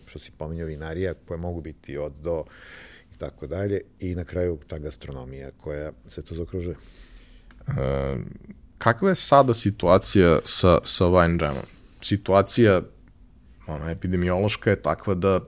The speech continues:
Speaker 1: Nema.
Speaker 2: događaji ne mogu da se održavaju
Speaker 1: Nema događaja,
Speaker 2: nikakvi.
Speaker 1: da, pa
Speaker 2: Ali št-, šta je ono što, što vi pokušavate da uradite, e, da bi održali prosto neku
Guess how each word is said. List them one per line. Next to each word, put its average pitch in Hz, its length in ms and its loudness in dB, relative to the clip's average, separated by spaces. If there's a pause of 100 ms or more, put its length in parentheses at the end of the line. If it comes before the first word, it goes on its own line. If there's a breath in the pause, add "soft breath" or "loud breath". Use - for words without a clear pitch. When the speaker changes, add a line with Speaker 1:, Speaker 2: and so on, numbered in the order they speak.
(320)
Speaker 1:
Nema. 120 320 8
Speaker 2:
događaji 107 300 6
ne 104 160 6
mogu 92 240 2
da 82 80 -2
se - 160 -4
održavaju 90 540 2
Speaker 1:
Nema 85 160 4
događaja, 104 340 2
Speaker 2:
nikakvi. 123 60 4
Speaker 1:
da, 101 140 4 (100)
pa 120 180 8 (1000 loud breath)
Speaker 2:
Ali 98 200 2
št-, - 140 -4 (240)
šta - 400 4
je 143 120 2
ono 147 180 2
što, - 300 -4
što - 220 0
vi 127 140 2
pokušavate 117 760 2
da 113 100 4
uradite, 147 640 4
e, 147 120 4 (1200 loud breath)
da 123 100 8
bi 117 140 8
održali 107 540 6
prosto 95 560 -2
neku 95 400 -2